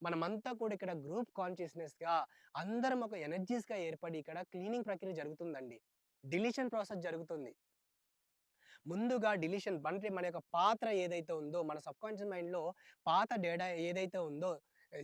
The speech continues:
జాబ్‌కి సంబంధించి అవ్వచ్చు, రిలేషన్‌షిప్స్ అవ్వచ్చు, హెల్త్ అవ్వచ్చు, మనీ అవ్వచ్చు, బిజినెస్ అవ్వచ్చు, ఏదైనా అవ్వచ్చండి.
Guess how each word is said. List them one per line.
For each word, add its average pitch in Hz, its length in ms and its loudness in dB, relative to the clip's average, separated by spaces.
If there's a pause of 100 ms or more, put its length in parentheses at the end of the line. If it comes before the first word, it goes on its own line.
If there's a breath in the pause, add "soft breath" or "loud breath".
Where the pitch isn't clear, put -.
జాబ్‌కి 185 400 6
సంబంధించి 180 560 -2
అవ్వచ్చు, 151 460 -4
రిలేషన్‌షిప్స్ 190 640 -2
అవ్వచ్చు, 151 480 -6
హెల్త్ 175 340 -2
అవ్వచ్చు, 170 420 -2 (100)
మనీ 147 340 0
అవ్వచ్చు, 170 480 0 (460 loud breath)
బిజినెస్ 190 500 2
అవ్వచ్చు, 180 340 0 (160)
ఏదైనా 285 360 4
అవ్వచ్చండి. 196 480 -4